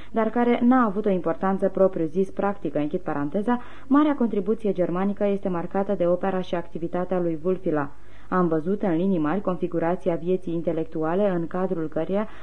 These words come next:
au apărut erudiți, juriști, traducători, filozofi și scriitori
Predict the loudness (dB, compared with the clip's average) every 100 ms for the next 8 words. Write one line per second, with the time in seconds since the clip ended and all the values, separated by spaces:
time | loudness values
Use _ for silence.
0 | -4 2 4 4 2 2 0 2 2 2
1 | 0 -2 -2 0 0 -2 -4 -6 -2 0
2 | 0 -2 0 2 2 0 -2 0 0 2
3 | 0 -2 -6 -4 -4 -2 0 0